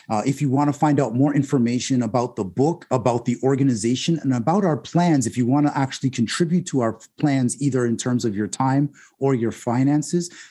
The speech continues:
just come and look us up on africanthology dot C A. And of course, Africanthology is the collision of the words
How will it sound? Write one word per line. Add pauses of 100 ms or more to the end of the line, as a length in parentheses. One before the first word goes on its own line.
just
come
and
look
us
up
on
africanthology
dot
C
A. (340)
And
of
course,
Africanthology
is
the
collision (160)
of
the
words